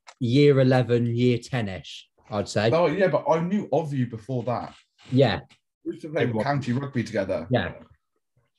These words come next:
Speaker 2: We played county rugby since about eleven, twelve.
Speaker 1: Yeah.
Speaker 2: And then we
Speaker 1: Everyone
Speaker 2: got, we
Speaker 1: was
Speaker 2: became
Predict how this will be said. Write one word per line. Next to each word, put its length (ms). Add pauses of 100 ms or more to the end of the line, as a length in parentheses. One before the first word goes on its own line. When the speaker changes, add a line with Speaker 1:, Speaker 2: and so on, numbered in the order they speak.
(200)
Speaker 2:
We 140
played 220
county 280
rugby 180
since 120
about 240
eleven, 240
twelve. 360 (380)
Speaker 1:
Yeah. 280 (1500)
Speaker 2:
And 140
then 220
we 80
Speaker 1:
Everyone 220
Speaker 2:
got, 100
we 80
Speaker 1:
was 120
Speaker 2:
became 140